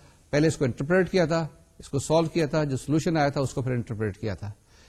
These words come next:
اسی طریقے سے سیکنڈ کمپوننٹ میں ہم نے ڈیمپڈ موشن کی بات کی تھی جس میں ایک ریزسٹو فورسز،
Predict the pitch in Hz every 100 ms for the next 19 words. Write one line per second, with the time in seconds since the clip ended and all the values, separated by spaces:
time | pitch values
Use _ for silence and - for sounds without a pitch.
0 | _ 151 151 196 185 175 180 185 - 151
1 | 139 175 165 147 160 156 160 135 139 156
2 | 151 - - - 98 135 151 143 139 151
3 | 151 147 143 156 156 185 - - _ 135
4 | 127 156 143 131 135 - 185 - 147 135
5 | 156